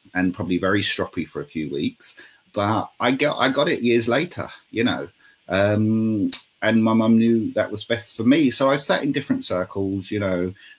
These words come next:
Uh, you mentioned the Arthur Findlay College, beautiful place. Uh, been on quite a few courses there. The one we went on was my first one for about five or six years. Um, and just different workshop, which,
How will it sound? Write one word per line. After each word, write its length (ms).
Uh, 520
you 100
mentioned 340
the 80
Arthur 220
Findlay 300
College, 400
beautiful 340
place. 640
Uh, 340
been 120
on 80
quite 180
a 40
few 180
courses 500
there. 500
The 140
one 200
we 200
went 200
on 120
was 120
my 160
first 320
one 120
for 80
about 260
five 260
or 80
six 300
years. 480
Um, 720
and 100
just 180
different 320
workshop, 560
which, 240